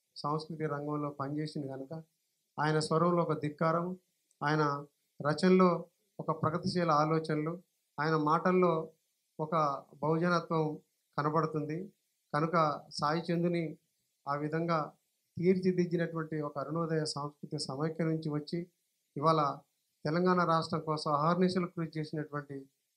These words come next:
అనేక మంది ఉద్యమకారులతోన తన పాటని, ఘాటని తన కలిసి పనిచేశాడు. అన్ని పార్టీల వాళ్ళు ఇవాళ సమస్త తెలంగాణ ప్రజల్లో ఉన్నటువంటి ముద్రేసుకున్నటువంటి సంస్థలు,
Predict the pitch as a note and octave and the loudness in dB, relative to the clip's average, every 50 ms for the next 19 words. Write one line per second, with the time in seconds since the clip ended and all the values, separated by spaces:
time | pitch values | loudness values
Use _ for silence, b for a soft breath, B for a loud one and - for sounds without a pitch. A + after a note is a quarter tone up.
0 | _ - - D3 D#3 F3 G3 G#3 G3+ G3 F#3+ F#3 F3 F3 E3+ E3+ E3 D#3 D#3 E3+ | _ -12 -6 -2 2 4 4 4 4 2 2 2 2 2 0 0 -2 -2 0 0
1 | E3+ E3 E3 E3 D#3 D#3 D3+ D#3 D#3 - D3 C#3+ C#3+ C#3 C3+ C3+ - _ _ _ | 0 0 0 0 -2 0 0 -2 -4 -4 -4 -4 -4 -6 -6 -8 -10 _ _ _
2 | _ _ _ _ _ _ - C#3+ C#3+ D3 C#3+ D3 D3 D3+ D3+ D3+ D3+ C#3+ C#3+ C#3+ | _ _ _ _ _ _ -4 -2 -2 -2 0 2 2 2 4 2 -2 -4 -4 -6
3 | C#3 C#3+ C#3+ C#3+ C#3+ C#3 C3+ C3+ C3+ C3+ C3+ _ _ _ _ _ _ _ _ _ | -4 -4 -4 -4 -4 -6 -6 -8 -8 -8 -10 _ _ _ _ _ _ _ _ _
4 | _ _ _ _ - D3 C3+ C3 B2+ A#2+ A#2+ - C3+ C#3 C3 C3 - - C#3 C3+ | _ _ _ _ -10 -8 -8 -6 -8 -8 -8 -8 -8 -6 -6 -8 -8 -6 -6 -6
5 | C#3 C#3+ D3 C#3 - D3+ D3 D3 D#3 D#3 _ _ _ _ _ _ _ _ _ _ | -4 -6 -6 -6 -6 -8 -6 -8 -8 -12 _ _ _ _ _ _ _ _ _ _
6 | _ - - C#3 D#3+ F#3+ G#3 G#3+ F3+ F3+ F3 F3 F3 F3+ E3+ E3 E3 D#3 D#3 D3+ | _ -10 -4 0 4 4 4 6 6 6 6 6 4 2 4 6 6 6 6 4
7 | D3+ D3 C3+ B2+ - _ _ _ _ _ - D3 C#3+ D3 C#3+ C#3 C3+ B2+ B2 - | 2 -2 -4 -6 -12 _ _ _ _ _ -10 -4 -4 -2 -2 -2 -4 -6 -6 -10
8 | _ _ _ _ _ _ _ _ _ _ - - D3 E3+ F#3+ F#3 - - G3+ F3 | _ _ _ _ _ _ _ _ _ _ -6 -2 2 2 2 2 2 2 4 4
9 | D#3+ D3 - - _ _ _ _ _ _ _ - D#3 D#3 F3 F#3 F#3 F3+ F3 E3+ | 4 2 -2 -8 _ _ _ _ _ _ _ -4 0 0 2 2 2 2 2 0
10 | E3+ D#3+ D#3+ D#3+ D#3 D#3+ D#3+ D#3+ E3 D#3+ D#3 D#3 D3+ D3+ D3+ D3+ D3+ D3 C#3+ D3 | 0 0 -2 0 0 0 -2 0 0 0 0 -2 -2 -4 -6 -6 -8 -8 -8 -12
11 | C#3+ C#3 _ _ _ _ _ _ _ _ _ _ _ _ _ _ _ _ _ _ | -12 -12 _ _ _ _ _ _ _ _ _ _ _ _ _ _ _ _ _ _
12 | _ _ - C#3+ D3 D#3+ D#3 F3 F#3 G3+ G3+ - - G3+ F#3+ F#3 F3 D#3+ E3 E3 | _ _ -12 -6 -4 -2 2 4 4 4 4 4 2 2 2 2 2 0 0 0
13 | D#3+ D#3 D#3 D3 D3 - - _ _ _ _ - - E3+ D3+ D#3 F3+ F#3 F#3 F#3 | 0 0 -2 -4 -4 -6 -12 _ _ _ _ -8 -2 2 4 6 6 6 6 6
14 | F#3 F3 F3 | 4 4 4